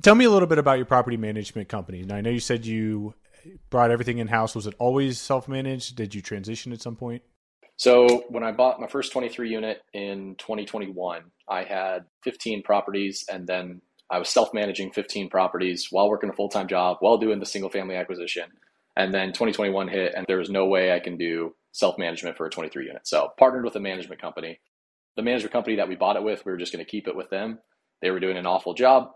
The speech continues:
Speaker 2: They continued to do an awful job, even with our business plan. So then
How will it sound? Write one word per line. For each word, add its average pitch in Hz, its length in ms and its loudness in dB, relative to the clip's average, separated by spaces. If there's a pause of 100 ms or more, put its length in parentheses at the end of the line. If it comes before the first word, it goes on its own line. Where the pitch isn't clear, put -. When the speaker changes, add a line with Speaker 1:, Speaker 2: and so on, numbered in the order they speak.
Speaker 2:
They 98 80 -4
continued 123 380 -6
to 92 80 -8
do 85 100 -12
an 82 60 -10
awful 80 240 -10
job, 76 240 -8 (100)
even 90 240 -14
with 87 160 -8
our 82 240 -2 (200)
business 85 260 -10
plan. 73 240 -10 (420)
So - 140 -6
then 104 320 0